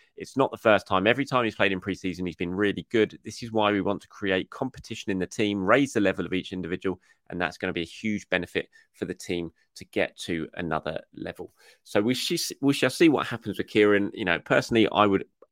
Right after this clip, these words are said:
absolutely like Kieran Tierney to stay. I think he's an excellent player. Um,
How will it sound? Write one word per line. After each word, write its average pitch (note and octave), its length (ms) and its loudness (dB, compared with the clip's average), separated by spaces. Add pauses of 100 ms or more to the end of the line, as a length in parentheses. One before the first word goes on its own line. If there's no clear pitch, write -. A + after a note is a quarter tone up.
absolutely F#2 640 0
like E2 220 -2
Kieran D2+ 260 -6
Tierney D2+ 240 -8
to - 120 -20
stay. - 260 -6
I - 40 -8
think - 200 -14
he's - 100 -18
an - 260 -12 (100)
excellent G2+ 440 -2
player. F2+ 340 0 (600)
Um, D#2+ 400 -6